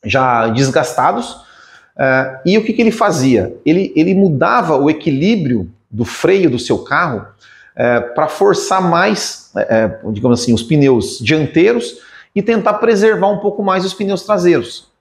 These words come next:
E foi isso que acabou ocasionando, né, acabou ocasionando essa, essa pequena travada do Carlos Sainz que permitiu aí com que o Max Verstappen fizesse o ataque e assumisse a liderança da prova. E a partir daí o Max Verstappen conseguiu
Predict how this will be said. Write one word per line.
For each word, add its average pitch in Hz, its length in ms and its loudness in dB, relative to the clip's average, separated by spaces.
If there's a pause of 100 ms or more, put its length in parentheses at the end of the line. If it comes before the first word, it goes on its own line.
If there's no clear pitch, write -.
E 220 260 -2
foi - 480 -2 (340)
isso 220 360 0
que 202 260 0
acabou 170 580 -2 (140)
ocasionando, 175 840 0
né, 120 120 0
acabou 135 320 0
ocasionando 151 580 0 (360)
essa, - 300 -6
essa 151 180 -2
pequena 185 360 0
travada 160 520 0
do 151 100 -4
Carlos 160 360 -4
Sainz 180 220 -4
que - 120 -18
permitiu 190 580 0
aí 147 80 -2
com 147 140 -10
que - 100 -16
o 147 40 -8
Max 147 220 -2
Verstappen 143 460 -2
fizesse 123 460 0
o 156 40 4
ataque 139 420 -2 (360)
e 143 200 -2 (240)
assumisse 139 800 0 (140)
a 123 60 0
liderança 135 420 2
da 156 100 0
prova. 101 360 0
E 403 80 2
a - 60 0
partir 147 280 0
daí 139 180 2
o 147 60 2
Max 123 220 -2
Verstappen 117 400 -4
conseguiu 113 640 -2